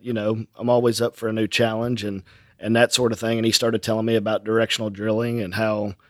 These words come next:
how critical it was, as a lot of these wells were going to, you,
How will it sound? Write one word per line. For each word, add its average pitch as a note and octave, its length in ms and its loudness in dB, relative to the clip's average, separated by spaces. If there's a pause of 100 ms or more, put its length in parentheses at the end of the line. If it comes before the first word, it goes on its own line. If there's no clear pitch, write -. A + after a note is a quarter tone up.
how A#2 120 0
critical A#2 560 2
it G#2 100 0
was, A#2 420 4
as G#2 260 -2
a G#2 80 -2
lot A#2 200 4
of A2+ 60 -4
these A2+ 220 2
wells A2+ 400 4
were A2 80 -8
going A2+ 260 0
to, G#2 220 -4 (220)
you, A2+ 200 4